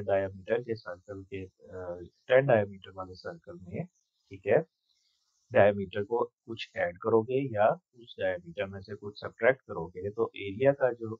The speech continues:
rate of change है वो हमारे पास ये होगा, ठीक है। अब ये जरूरी नहीं कि अगर डायमीटर आप लोगों का सर्कल का वन हंड्रेड है तो तब भी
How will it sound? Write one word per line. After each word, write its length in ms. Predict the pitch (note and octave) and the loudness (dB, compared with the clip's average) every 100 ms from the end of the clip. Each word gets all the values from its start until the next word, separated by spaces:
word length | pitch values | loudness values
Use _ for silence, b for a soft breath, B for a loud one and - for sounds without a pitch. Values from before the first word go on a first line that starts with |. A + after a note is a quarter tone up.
| _ G2 | _ -12
rate 260 | F2+ F2+ | -10 -4
of 120 | F#2+ - G2+ | -4 -6 -10
change 340 | G#2 C3+ B2+ | -8 -8 -4
है 220 | F2 F#2 - _ _ _ | -2 -2 -4 _ _ _
वो 140 | A2 A#2+ | -4 -2
हमारे 300 | A2 F#2+ G2 G2+ | 0 0 0 0
पास 360 | F#2+ D#3+ - _ _ _ _ _ _ _ | 2 2 -2 _ _ _ _ _ _ _
ये 220 | G#2 G#2 F#2+ | -10 -2 -2
होगा, 400 | E2+ - D2 C#2+ _ _ _ _ _ _ | -4 -10 -12 -14 _ _ _ _ _ _
ठीक 180 | A2+ - | -12 2
है। 80 | C#3 - _ _ _ _ | 2 2 _ _ _ _
अब 240 | A2 D3+ D3 | 4 6 4
ये 180 | B2+ C#3+ G3+ - _ _ A#2 | 0 2 2 0 _ _ _
जरूरी 480 | A2+ A2 G#2+ A#2 E3 | -8 -6 -2 0 -2
नहीं 320 | C#3+ B2 C3+ | -4 -10 -12
कि 140 | D3+ C#3+ - | -2 0 2
अगर 220 | G#2 C#3+ | 2 2
डायमीटर 580 | C#3+ G#2+ G2+ G2 F2+ G#2 | 4 2 0 -8 -12 0
आप 140 | G2+ - | 0 0
लोगों 200 | G#2 F#2+ G2 | -6 -10 -4
का 180 | G2+ A#2 | -4 -4
सर्कल 440 | - F#2+ - G2+ | -6 -12 -4 -4
का 200 | G#2+ A#2+ | 2 0
वन 300 | A#2+ F#2+ C3 G#2+ | 0 -4 -6 -8
हंड्रेड 380 | F#2 F2+ F#2 G2 | -10 -8 -4 0
है 100 | A2 | -2
तो 140 | G#2+ | -2
तब 260 | - F#2+ F#2 | -4 -4 -2
भी 180 | A2 A2 | -8 -8